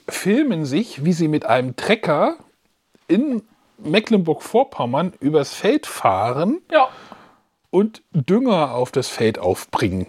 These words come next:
Speaker 1: Und dann sitzt der da auf seinem Trecker, Stunde um Stunde.
Speaker 2: Der Trecker fährt immer alleine wieder
Speaker 1: Der
Speaker 2: geradeaus
Speaker 1: Trecker
Speaker 2: dann?
Speaker 1: fährt über G P S gesteuert,
Speaker 2: <laughs>
Speaker 1: äh, alleine geradeaus.
Speaker 2: Sehr
Speaker 1: Also der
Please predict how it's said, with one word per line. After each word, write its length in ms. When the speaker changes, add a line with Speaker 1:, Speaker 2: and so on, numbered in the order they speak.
Speaker 1:
Und 140
dann 120
sitzt 300
der 80
da 160
auf 180
seinem 340
Trecker, 440
Stunde 420
um 200
Stunde. 640
Speaker 2:
Der 80
Trecker 260
fährt 180
immer 160
alleine 300
wieder 260
Speaker 1:
Der 100
Speaker 2:
geradeaus 180
Speaker 1:
Trecker 180
Speaker 2:
dann? 80
Speaker 1:
fährt 220
über 200
G 180
P 140
S 220
gesteuert, 580
Speaker 2:
<laughs> 380
Speaker 1:
äh, 40
alleine 500
geradeaus. 600
Speaker 2:
Sehr 80
Speaker 1:
Also 140
der 80